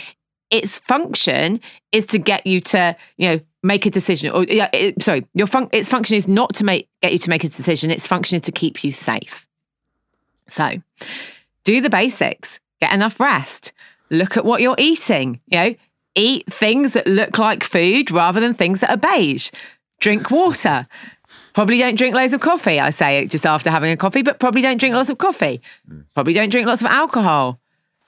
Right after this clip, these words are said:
Speaker 1: Go outside and be in nature. You know, all of those things that we already know. And then other things like simplify the choices in your life. If you think about your brain like a computer, the reason that people like Mark Zuckerberg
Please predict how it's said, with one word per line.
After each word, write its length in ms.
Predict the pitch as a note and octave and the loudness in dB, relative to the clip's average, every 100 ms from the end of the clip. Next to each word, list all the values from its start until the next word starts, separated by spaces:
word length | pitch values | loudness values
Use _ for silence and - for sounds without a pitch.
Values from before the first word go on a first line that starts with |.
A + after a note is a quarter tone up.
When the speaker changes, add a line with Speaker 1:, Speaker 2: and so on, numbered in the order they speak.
| - | -2
Speaker 1:
Go 280 | G3 A3+ C4+ | 2 2 2
outside 680 | B3 C4 G3+ - A#3 C4 A#3+ | 2 2 0 0 2 2 2
and 140 | A#3 | 2
be 200 | G#3 B3 | 2 2
in 140 | B3+ A3+ | 2 2
nature. 600 | B3+ C#4+ - F#3 C3 C3 - - - | 0 0 0 0 0 -2 -12 -16 -6
You 120 | - A#3 | -2 -2
know, 60 | - | 0
all 260 | C4+ D4 D#4+ | 2 4 2
of 100 | C4+ | 2
those 160 | C4 | 0
things 220 | B3+ A3+ | 0 -2
that 80 | - | 0
we 140 | G#3 G#3 | 0 2
already 280 | G#3 G#3 | 0 0
know. 280 | G#3 A3+ F#3 - | 0 2 2 2
And 120 | A#3 | 0
then 160 | C4+ - | 0 0
other 260 | C4 D4 D#4+ | 0 2 -2
things 360 | - G#3 F#3+ | 0 0 0
like 180 | A3+ - - _ _ _ | 0 -2 -10 _ _ _
simplify 920 | - - C4+ C#4+ - D4 D4 - A3+ A#3 | -12 -2 0 0 -2 -2 0 2 2 2
the 140 | G3+ | 0
choices 560 | G3 - G3+ F#3+ G3 E3 | -2 -2 -2 0 -2 -2
in 200 | F3 E3+ | -2 0
your 160 | D#3+ | 2
life. 380 | D#3 B2+ - - - | 2 0 -2 -8 -4
If 160 | G3+ | -2
you 100 | C4 | -2
think 340 | C4 - D4 D#4+ | -2 -2 0 0
about 280 | C#4 B3+ | 0 2
your 100 | - | 0
brain 420 | F#3 E3+ F3 F3 E3+ | 0 2 2 2 2
like 200 | E3 F3+ | 0 -2
a 40 | |
computer, 760 | - D#3 D3 C#3 C3+ D3 A3+ - _ - - - - _ _ - | -4 -6 -2 -4 0 2 2 -4 _ -20 -20 -20 -20 _ _ -4
the 120 | G#3 | -2
reason 600 | G#3+ B3+ C#4+ D#4 C#4 A3+ | 2 2 2 2 2 4
that 260 | G3 D#3+ - | 2 0 -2
people 300 | D#3+ D#3+ F#3+ | -4 0 0
like 180 | F#3+ F3+ | 2 2
Mark 260 | F3 D#3+ | 0 0
Zuckerberg 680 | - D#3+ D#3+ D3 D3+ D3+ D#3 | -2 -2 0 0 2 2 0